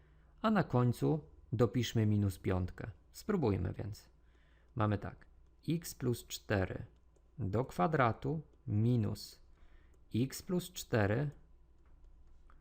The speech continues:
plus trzy i na końcu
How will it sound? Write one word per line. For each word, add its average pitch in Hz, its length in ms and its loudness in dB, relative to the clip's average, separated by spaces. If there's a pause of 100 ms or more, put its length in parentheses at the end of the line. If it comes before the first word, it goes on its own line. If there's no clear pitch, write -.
(420)
plus 117 680 2 (360)
trzy 123 520 -2 (440)
i 214 140 2
na 156 140 4
końcu 123 640 0